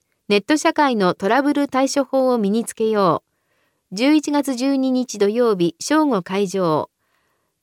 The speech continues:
午後零時半から四時半までの予定です。内容は基調講演、最近の相談事例と東京都の取り組み、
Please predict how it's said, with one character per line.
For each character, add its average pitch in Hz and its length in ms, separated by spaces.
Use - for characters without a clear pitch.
午 269 180
後 208 160
零 240 220
時 269 120
半 254 260
か 196 120
ら 170 160
四 160 140
時 254 100
半 269 240
ま 233 100
で 214 120
の 202 120
予 165 140
定 175 220
で 160 160
す。 - 120
内 269 200
容 269 200
は 226 260
基 - 100
調 302 220
講 285 280
演、 170 240
最 277 140
近 285 240
の 262 120
相 262 200
談 269 240
事 254 120
例 220 180
と 165 320
東 277 180
京 302 240
都 214 140
の 165 160
取 170 180
り 190 60
組 160 220
み、 - 60